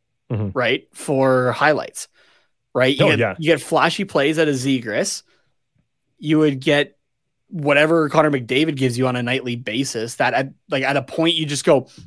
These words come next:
Speaker 2: "Yeah, it's Connor McDavid. Show me something else." Like, you just get so, uh, like, desensitized to it,
Speaker 1: Yeah.
Speaker 2: essentially, right? They're just like, "Okay, yeah, like, th-, we've seen that."
Speaker 1: Mm-hmm.
Speaker 2: But you see any other player do it, and you're like, "Holy shit."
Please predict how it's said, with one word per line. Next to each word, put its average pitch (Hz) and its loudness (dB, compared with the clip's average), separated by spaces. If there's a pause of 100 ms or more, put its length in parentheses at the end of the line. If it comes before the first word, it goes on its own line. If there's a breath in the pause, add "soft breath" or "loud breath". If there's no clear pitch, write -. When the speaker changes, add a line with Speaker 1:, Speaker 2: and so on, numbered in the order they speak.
(160)
Speaker 2:
"Yeah, 123 0
it's - -8
Connor 135 -4
McDavid. 123 -2
Show - -2
me 135 0
something 127 -6
else." 120 -4
Like, 151 -6
you 170 -8
just - -10
get 170 2
so, 160 2 (540 loud breath)
uh, 123 -2
like, 139 -4
desensitized 180 -2
to 214 0
it, 277 -6 (220)
Speaker 1:
Yeah. 113 0
Speaker 2:
essentially, 214 -2
right? 143 -4 (840)
They're 160 2
just 135 -2
like, 165 2
"Okay, 131 -2
yeah, 113 -4
like, 110 -8 (120)
th-, - -12
we've 131 -2
seen 143 -2
that." 98 -10 (540)
Speaker 1:
Mm-hmm. 104 -4 (200)
Speaker 2:
But 190 2
you 170 2
see 175 -2
any 165 2
other 156 2
player 143 0
do 117 -2
it, 123 -2
and 135 -6
you're 139 2
like, 123 2
"Holy 160 0
shit." - -8